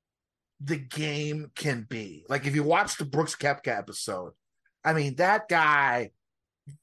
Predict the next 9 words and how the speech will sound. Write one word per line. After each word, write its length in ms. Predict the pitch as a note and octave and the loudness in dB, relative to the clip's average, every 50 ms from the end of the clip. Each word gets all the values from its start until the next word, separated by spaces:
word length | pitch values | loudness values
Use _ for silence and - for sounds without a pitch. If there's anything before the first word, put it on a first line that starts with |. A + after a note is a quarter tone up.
| _ _ | _ _
was 300 | - C3+ B2 A#2+ - - | -14 -10 -10 -10 -8 -8
lost, 720 | A2 G2+ A2 C#3+ C#3 A#2 - - - - - - - - - _ _ _ _ _ _ _ _ _ _ _ | -6 0 2 2 2 2 0 -6 -10 -12 -12 -12 -12 -16 -20 _ _ _ _ _ _ _ _ _ _ _
just, 240 | - A3 A3 - - - _ | 0 0 0 0 -6 -12 _
just 240 | - - A3+ - - | -6 -4 -4 -4 -4
completely 840 | - G#3 G3 D#3+ C#3+ - - - A3+ C4+ C#4 D4+ D#4+ - F3+ D#3 C3 | -2 -2 0 0 0 -4 -4 -2 -2 -2 -2 -2 -2 -2 -2 -2 0
lost. 1080 | A2+ A#2+ B2 B2 C3+ C#3+ D3+ D#3 D#3 E3 E3 D3 A2+ G2+ - - - - - - - _ _ _ _ _ - | -2 -4 -2 -2 0 2 4 4 6 6 6 4 4 0 -4 -10 -14 -14 -14 -16 -18 _ _ _ _ _ 0
And 180 | D#3 E3 E3+ F#3 | 2 2 4 4
that 180 | G3 G#3+ A3+ | 4 4 6
was 220 | G#3+ F3+ - - | 4 2 2 -4